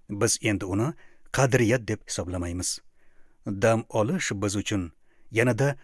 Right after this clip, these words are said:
samarali bo'lish uchun kuch to'plab olish imkoniyati, xolos. Bizlarning ko'pchiligimiz qilishimiz kerak bo'lgan ishlar ro'yxatini ko'zdan kechirish orqali o'zimizni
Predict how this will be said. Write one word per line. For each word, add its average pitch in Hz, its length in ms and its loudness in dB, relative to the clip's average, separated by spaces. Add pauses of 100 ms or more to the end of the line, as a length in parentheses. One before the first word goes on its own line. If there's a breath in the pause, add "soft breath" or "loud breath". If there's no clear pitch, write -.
(160 soft breath)
samarali 117 640 4
bo'lish 156 280 0
uchun 151 360 0 (300 soft breath)
kuch 190 200 0 (120)
to'plab 127 440 0
olish 101 360 -2
imkoniyati, 90 720 -2 (200)
xolos. 85 400 -4 (1300)
Bizlarning 151 560 4
ko'pchiligimiz 170 640 2 (420 soft breath)
qilishimiz 156 480 4
kerak 151 300 0
bo'lgan 135 320 0 (120)
ishlar 131 280 2
ro'yxatini 113 540 0 (420 soft breath)
ko'zdan 147 400 4
kechirish 139 520 -2
orqali 120 460 -4 (400 soft breath)
o'zimizni 135 480 4